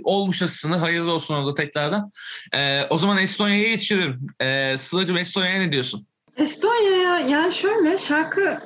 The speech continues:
Speaker 2: kötü bir şarkı değil. Şarkı iyi bir şarkı bence. The Lucky One.
Speaker 1: Yani.
Speaker 2: Ama işte Estonya iki bin on dokuzda da Victor'la yine böyle bir sakin bir şarkıyla katılmıştı.
Speaker 1: Hı hı.
Speaker 2: Finale de çıkmışlardı. Çok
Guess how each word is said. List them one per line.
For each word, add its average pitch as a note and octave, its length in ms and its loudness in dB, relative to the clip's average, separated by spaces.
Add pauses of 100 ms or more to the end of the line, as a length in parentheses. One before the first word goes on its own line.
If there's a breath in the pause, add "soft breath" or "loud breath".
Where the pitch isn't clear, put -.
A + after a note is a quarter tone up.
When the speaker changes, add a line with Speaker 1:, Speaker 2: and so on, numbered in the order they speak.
(260)
Speaker 2:
kötü C4 300 0
bir F4 40 4
şarkı D#4+ 500 2
değil. F4 160 4
Şarkı A#3+ 340 0
iyi C4+ 160 4
bir D#4 60 4
şarkı F#3+ 400 -2
bence. F#3 460 -4 (200)
The F#3+ 80 -2
Lucky F#3+ 360 -2
One. A3+ 200 -2
Speaker 1:
Yani. A#2 140 -2 (400 loud breath)
Speaker 2:
Ama D#4+ 180 2 (120)
işte - 480 -2 (380)
Estonya F#4+ 760 0 (360)
iki C4 220 -2
bin F4 120 4
on F4+ 180 4
dokuzda E4 400 2
da C#4+ 140 2
Victor'la D4 840 0 (240)
yine C#4 260 2
böyle C4+ 280 2
bir B3+ 220 -2
sakin B3+ 720 0
bir G#3+ 100 -4
şarkıyla G3+ 540 -2
katılmıştı. F#3+ 1000 -4 (280)
Speaker 1:
Hı F#3+ 60 -10
hı. G#3 160 -10
Speaker 2:
Finale C#4 360 2
de G#3+ 120 4
çıkmışlardı. G3+ 1120 -2
Çok - 360 -4